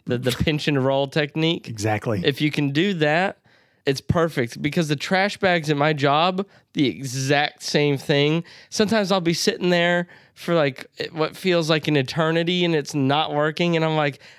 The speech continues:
Speaker 1: I keep checking if I'm on the right side of it.
Speaker 2: Yeah, exactly.
Speaker 1: And I always am, but, like, it, sometimes, like, it just won't open.
Speaker 2: It's fucking stupid.
Speaker 1: But then sometimes you have the perfect amount of, like, sweat and oil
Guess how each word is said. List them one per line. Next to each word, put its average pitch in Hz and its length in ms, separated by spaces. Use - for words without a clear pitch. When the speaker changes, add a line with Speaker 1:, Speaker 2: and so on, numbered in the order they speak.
Speaker 1:
I 135 80
keep 180 320
checking 180 400
if 170 160
I'm 165 180
on 170 140
the 147 100
right 147 300
side 160 340
of 170 160
it. 185 160
Speaker 2:
Yeah, 214 120
exactly. 220 640
Speaker 1:
And 175 280
I 180 160
always 196 380
am, 190 500
but, 185 180
like, 180 420
it, - 220
sometimes, 190 640
like, 165 260
it 110 180
just 123 360
won't 117 360
open. 175 480
Speaker 2:
It's 120 240
fucking 160 320
stupid. 117 480
Speaker 1:
But 156 160
then 160 160
sometimes 180 640
you 170 80
have 160 160
the 143 80
perfect 151 500
amount 147 240
of, 135 100
like, 120 160
sweat - 520
and 139 200
oil 147 560